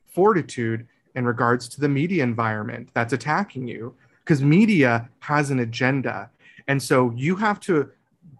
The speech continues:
be beside media and, and look at media and understand it, not be a, a slave to it, without better words, Mike. So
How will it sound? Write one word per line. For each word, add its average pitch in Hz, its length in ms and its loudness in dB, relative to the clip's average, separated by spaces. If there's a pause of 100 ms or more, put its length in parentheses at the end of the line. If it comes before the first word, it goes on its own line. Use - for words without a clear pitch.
be 151 160 0
beside 135 680 0
media 165 500 -4
and, 123 280 -4
and 120 240 -4
look 135 240 -2
at 156 80 -4
media 151 340 -2
and 123 120 -2
understand 120 640 -2
it, 196 220 -4 (300)
not 135 520 -2 (240)
be 139 460 -4 (880)
a, 135 320 -2
a 127 60 -10
slave 120 440 -2
to 113 220 -4
it, 113 200 -4
without 120 440 -2
better 117 220 -2
words, 113 360 -4
Mike. 117 300 -4
So 131 300 2